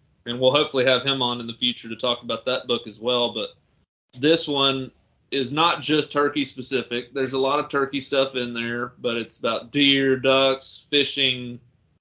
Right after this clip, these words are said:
all kind of, like, everything. R T Stewart went undercover into all kind of different fields. Coon hunting.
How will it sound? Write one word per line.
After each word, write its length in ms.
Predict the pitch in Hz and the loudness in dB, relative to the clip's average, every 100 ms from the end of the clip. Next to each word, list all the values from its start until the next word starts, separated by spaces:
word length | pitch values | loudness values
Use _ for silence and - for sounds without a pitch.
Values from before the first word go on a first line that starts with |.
| _ | _
all 240 | 135 139 | -2 -2
kind 320 | 139 135 127 117 | 0 -2 0 -2
of, 80 | |
like, 260 | 104 107 - _ _ _ _ _ _ | -4 -8 -10 _ _ _ _ _ _
everything. 680 | 147 147 135 123 110 90 87 - | 0 0 0 -4 -6 -8 -10 -2
R 220 | 131 135 | 0 2
T 500 | 139 131 123 117 - _ _ _ _ | 0 -2 -2 -6 -10 _ _ _ _
Stewart 500 | - 147 131 127 - | -2 2 4 2 -2
went 240 | 123 127 | 0 2
undercover 840 | 131 123 123 131 127 123 123 - - | 2 0 -6 0 0 0 -4 -6 -8
into 420 | 127 120 117 113 | -8 -4 -2 -4
all 300 | 104 127 127 | -2 0 0
kind 260 | - 131 127 | 0 0 0
of 60 | |
different 280 | 117 104 104 | -2 -6 -12
fields. 400 | 113 101 87 - - | -8 -8 -10 -20 -2
Coon 300 | 156 160 143 | 0 2 2
hunting. 600 | 139 131 127 123 117 | 2 2 -4 -10 -10